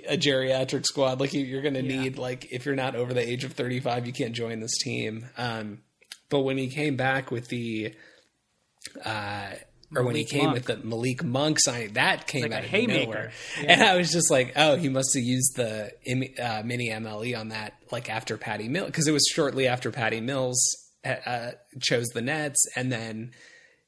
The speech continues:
Speaker 1: no, on top of that, it was like Kendrick Nunn was actually <laughs> who we used the, uh,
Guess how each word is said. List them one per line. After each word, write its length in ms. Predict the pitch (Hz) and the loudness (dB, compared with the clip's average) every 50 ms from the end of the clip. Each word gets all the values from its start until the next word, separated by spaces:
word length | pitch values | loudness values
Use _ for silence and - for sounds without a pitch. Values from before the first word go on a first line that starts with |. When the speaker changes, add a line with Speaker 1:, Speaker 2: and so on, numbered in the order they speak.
| _ _ _ - | _ _ _ -2
Speaker 1:
no, 280 | 143 143 156 160 131 117 | 2 4 4 4 4 2
on 180 | 113 123 127 | 0 0 -2
top 300 | 127 131 170 135 139 139 | 0 2 2 2 2 4
of 80 | 143 131 | 2 2
that, 200 | 131 131 131 131 | 2 2 2 0
it 60 | 131 | 0
was 160 | 127 123 117 127 | 0 0 0 0
like 220 | 127 123 123 123 | 0 0 -2 -2
Kendrick 340 | - 160 139 135 147 135 - | 0 2 2 4 2 2 2
Nunn 280 | - 135 147 160 160 | 4 4 4 4 4
was 120 | 139 123 120 | 2 2 2
actually 460 | 117 117 139 - - - 320 202 190 | 6 6 6 6 6 6 8 8 8
<laughs> 60 | - | 8
who 100 | - 311 | 6 6
we 140 | 226 180 - | 6 6 4
used 300 | - - 170 165 160 - | 4 4 4 4 4 4
the, 180 | 185 156 147 143 | 4 4 6 6
uh, 120 | 139 127 | 4 2